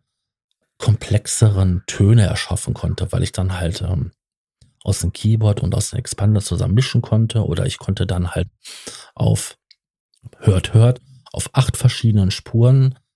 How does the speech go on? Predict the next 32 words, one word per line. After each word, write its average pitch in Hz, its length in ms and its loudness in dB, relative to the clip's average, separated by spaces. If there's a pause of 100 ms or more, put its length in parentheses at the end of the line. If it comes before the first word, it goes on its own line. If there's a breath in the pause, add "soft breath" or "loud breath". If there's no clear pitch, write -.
(380 soft breath)
ähm, 107 260 4
acht - 280 -2
verschiedene 107 480 2
Instrumente, 92 960 0 (640 soft breath)
ähm, - 140 0
abspielen. - 600 -4
Oder 101 280 0
wenn 98 80 0
ich 95 100 -2
dann 98 140 -2
auch 95 140 -2
so, - 140 -4
so - 220 -8
Split-Töne 120 720 0
hatte, 110 220 2
dann 90 300 -2 (280 soft breath)
war 98 160 0
das 98 200 2
halt 92 100 0
sogar 95 200 0
noch 95 240 0
mehr. 87 280 -2 (760 loud breath)
Ja, 101 120 2
und 101 560 0 (1120)
das - 300 -4
war 98 120 4
so 107 300 2
atemberaubend, 110 920 0
dass 104 100 -4
du 101 80 -2
halt 101 180 0
mit 107 200 -6